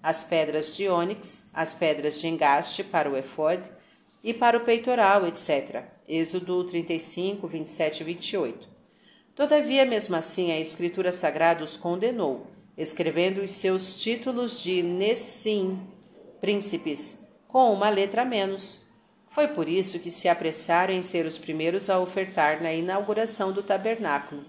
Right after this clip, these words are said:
conforme Rashi. Versículo doze.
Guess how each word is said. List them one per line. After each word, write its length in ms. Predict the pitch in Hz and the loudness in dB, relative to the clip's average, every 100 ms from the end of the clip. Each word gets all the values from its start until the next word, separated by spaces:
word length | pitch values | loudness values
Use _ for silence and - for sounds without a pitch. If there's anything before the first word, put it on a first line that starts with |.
| - | -10
conforme 440 | 208 208 180 180 | -8 0 0 0
Rashi. 520 | 185 113 - - - - _ _ _ _ _ _ - | -2 -2 -2 -6 -8 -14 _ _ _ _ _ _ -2
Versículo 560 | 262 269 254 247 254 | 0 2 -2 -2 -2
doze. 560 | 247 175 131 - - - | 0 0 0 -2 -6 -8